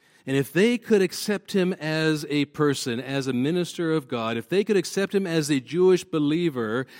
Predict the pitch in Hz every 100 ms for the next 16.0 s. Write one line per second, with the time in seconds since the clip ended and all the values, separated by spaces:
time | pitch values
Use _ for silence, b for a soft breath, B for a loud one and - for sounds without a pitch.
0 | B B 147 143 139 180 208 190 175 170
1 | 156 143 185 208 196 156 131 127 131 127
2 | 147 151 - 156 131 139 135 131 123 -
3 | 131 120 104 87 B B B 143 139 135
4 | 156 139 139 135 135 131 131 120 - 226
5 | 180 131 - 110 104 117 120 - - 196
6 | 226 208 143 123 - 110 92 92 - B
7 | B B 113 - 113 104 104 104 110 165
8 | 127 120 107 104 - 95 - - - -
9 | - - _ _ _ _ _ _ _ _
10 | _ _ _ _ _ _ _ _ _ _
11 | _ _ _ - 127 180 190 180 175 165
12 | 180 185 175 156 - 175 165 156 160 160
13 | 156 156 127 139 139 139 - 120 107 147
14 | 131 131 135 131 - - 135 127 117 113
15 | 110 107 - 104 - - 104 90 - _